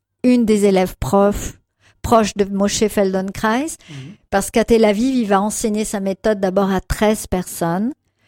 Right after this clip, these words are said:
Speaker 1: euh, qui vont suivre tous ses cours, euh, qui vont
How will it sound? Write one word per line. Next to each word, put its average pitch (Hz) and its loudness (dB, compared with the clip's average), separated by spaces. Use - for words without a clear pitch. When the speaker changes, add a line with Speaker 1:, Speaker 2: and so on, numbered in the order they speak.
Speaker 1:
euh, 190 0
qui - -2
vont 233 0
suivre 233 -2
tous 311 2
ses 262 -2
cours, 196 2
euh, 202 0
qui - -4
vont 226 -2